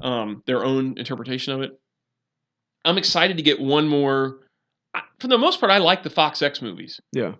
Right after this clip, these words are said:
Speaker 1: There's a couple of them that are not the greatest,
Speaker 2: Yeah, yeah, yeah,
Speaker 1: but
Speaker 2: but they
Speaker 1: as a general, I really enjoyed the Fox X-Men movies.
Speaker 2: Yeah.
Speaker 1: Um, so to get one more when I didn't think that we were gonna get any
Speaker 2: Yeah.
Speaker 1: more is exciting, but to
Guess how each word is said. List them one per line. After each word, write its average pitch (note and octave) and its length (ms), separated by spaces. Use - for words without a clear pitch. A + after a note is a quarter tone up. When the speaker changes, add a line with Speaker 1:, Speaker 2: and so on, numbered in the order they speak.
Speaker 1:
There's F#3+ 140
a A3 40
couple B3 320
of A#3+ 60
them A#3 100
that A3 100
are G#3+ 80
not F3+ 220
the F3 60
greatest, A3+ 360
Speaker 2:
Yeah, G#3+ 100
yeah, G3 40
yeah, C#3+ 240
Speaker 1:
but - 140
Speaker 2:
but G3+ 80
they F#3 40
Speaker 1:
as E3+ 120
a F3 60
general, G#3 320
I D#3 120
really F3+ 280
enjoyed D#3 360
the C3 60
Fox C3+ 300
X-Men C3 280
movies. G2+ 360
Speaker 2:
Yeah. C#3 240
Speaker 1:
Um, A2+ 240
so F3 220
to D#3+ 100
get F#3+ 220
one F3 220
more D#3 280
when E3 120
I C#3 80
didn't C#3+ 160
think D3+ 140
that C#3 100
we B2+ 100
were B2 140
gonna A#2 120
get D#3 160
any G#3+ 120
Speaker 2:
Yeah. A3+ 100
Speaker 1:
more B3 320
is C3 120
exciting, C#3 600
but C3 220
to C3+ 200